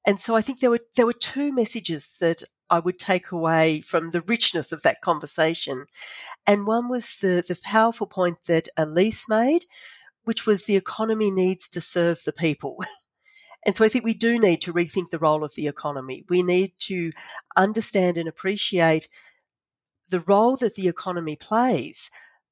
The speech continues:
but we need to prioritise the ways in which the economy serve the people, serve the environment, and serve the planet. And that's a critical reframing that I think we're on the cusp of,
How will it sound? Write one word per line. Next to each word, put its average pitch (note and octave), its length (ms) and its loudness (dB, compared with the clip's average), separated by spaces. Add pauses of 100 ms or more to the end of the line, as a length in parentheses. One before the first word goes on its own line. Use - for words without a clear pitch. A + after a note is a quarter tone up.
(120)
but - 200 2
we G#3 100 0
need A3+ 320 2
to A#3+ 80 -8
prioritise F#3 880 0
the F3 80 -6
ways F#3 400 0
in F3+ 80 -8
which - 240 -4
the E3+ 140 -2
economy E3 640 -6 (200)
serve G3+ 420 2
the F#3+ 80 -8
people, D#3 600 -4 (400)
serve G3+ 400 2
the F#3 100 0
environment, D3+ 640 -2 (240)
and D#3+ 120 -2
serve E3+ 380 0
the D#3 60 -8
planet. C#3+ 500 0 (420)
And F#3+ 220 0
that's A3+ 420 2
a F#3 60 0 (100)
critical B3+ 680 -2
reframing D#3 680 0 (420)
that G3 120 4
I F#3+ 120 4
think C4+ 400 -8
we're G#3 160 4
on F3+ 140 0
the D#3+ 100 -4
cusp - 440 -2
of, C#4 300 -2